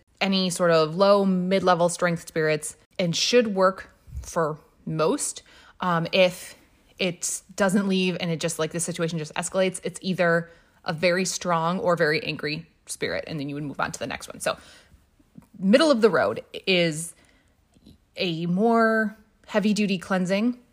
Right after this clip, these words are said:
and that would usually involve a floor wash. So particularly one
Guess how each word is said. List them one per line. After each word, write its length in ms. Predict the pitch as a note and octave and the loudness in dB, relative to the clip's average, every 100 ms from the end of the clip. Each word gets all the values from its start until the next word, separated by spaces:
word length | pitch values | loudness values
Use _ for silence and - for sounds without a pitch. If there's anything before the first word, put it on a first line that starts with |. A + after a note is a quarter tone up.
| _ _ | _ _
and 200 | A3 G3+ | -4 0
that 300 | G3+ F#3+ G#3+ G#3 | 0 -2 -4 -2
would 320 | G#3 F#3 E3+ | -2 -2 -2
usually 480 | G#3+ B3 C#4+ C#4+ - | 0 0 -2 -4 -4
involve 440 | G#3 F3+ E3+ E3 | 0 4 4 2
a 120 | F3 E3 _ | -2 -6 _
floor 280 | - C3+ C#2+ | -10 -8 -8
wash. 420 | C2+ - - - - - - | -10 -12 -14 -14 -16 -20 -20
So 580 | - - G3 F3 E3+ E3+ - _ _ - - | -16 -4 2 4 4 2 -4 _ _ -20 -8
particularly 520 | - G3 G#3+ A3+ A3 | -4 -2 2 2 2
one 320 | G3+ F3+ F3+ | 2 0 -2